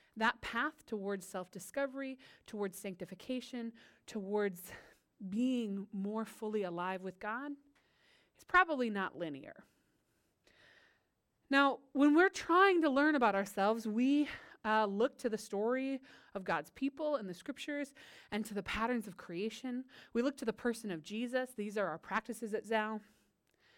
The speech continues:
And in the scriptures and the ecosystems of creation, we see cycles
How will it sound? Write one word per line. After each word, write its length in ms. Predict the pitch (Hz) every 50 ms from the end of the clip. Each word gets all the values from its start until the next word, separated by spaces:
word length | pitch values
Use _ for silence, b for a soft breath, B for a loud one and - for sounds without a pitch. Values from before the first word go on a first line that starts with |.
| b b b b b b b -
And 140 | 277 269 - 277
in 100 | 302 302
the 60 | 302
scriptures 760 | 302 - - 427 494 494 - - 208 196 190 196 208 - - B B B B B B B B _ _ -
and 440 | 349 381 427 427 330 226 202 196 175 -
the 80 | 214 -
ecosystems 680 | 226 220 202 - 208 196 - 196 - - - 185 175
of 100 | 175 165
creation, 600 | - - - 170 156 160 160 - - 190 208 254 - b b b b b b b b b b b b b b
we 120 | - 285 269
see 220 | 277 - 302 302
cycles 760 | 294 - - - 349 349 330 349 - - - - - - -